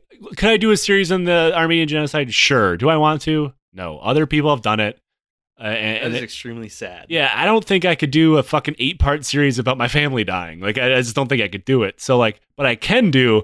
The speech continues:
Speaker 1: an hour and a half long episode about Soghomon Tetlirian shooting Talat Pasha in the fucking head.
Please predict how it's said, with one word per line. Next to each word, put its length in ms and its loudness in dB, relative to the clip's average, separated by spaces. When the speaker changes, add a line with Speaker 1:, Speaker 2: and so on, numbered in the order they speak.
Speaker 1:
an 160 -10
hour 240 2
and 80 0
a 20 2
half 260 -2
long 280 2
episode 260 0
about 200 0
Soghomon 500 2
Tetlirian 420 0
shooting 360 2
Talat 280 0
Pasha 320 2
in 60 -2
the 100 -6
fucking 380 -4
head. 380 -2